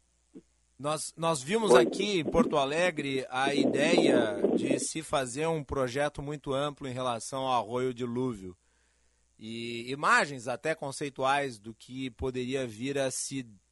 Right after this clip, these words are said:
Speaker 1: realmente concretizar. Ah, eu pergunto, em termos de possibilidade real, isso estaria em que percentual?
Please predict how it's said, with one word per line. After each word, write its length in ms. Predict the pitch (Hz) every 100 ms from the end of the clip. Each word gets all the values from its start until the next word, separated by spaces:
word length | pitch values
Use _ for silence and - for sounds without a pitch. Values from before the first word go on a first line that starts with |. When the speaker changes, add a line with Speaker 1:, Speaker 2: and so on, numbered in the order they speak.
| _ _ -
Speaker 1:
realmente 680 | 147 151 131 135 143 - 147
concretizar. 1000 | 127 143 135 139 139 - 135 104 117 101 - _ _ _ _ _ _ _ _ _
Ah, 280 | 143 151 170
eu 160 | 208 240
pergunto, 760 | - 208 170 190 196 151 131 120
em 160 | 165
termos 400 | 190 247 269 208
de 400 | 139 147 175 170 147
possibilidade 800 | - 175 - 143 143 151 147
real, 840 | 151 131 139 135 131 143 143 135 127
isso 480 | 143 156 - 175 160
estaria 440 | 147 - 156 143 165
em 100 | 156
que 140 | -
percentual? 720 | 160 160 135 143 131 110 98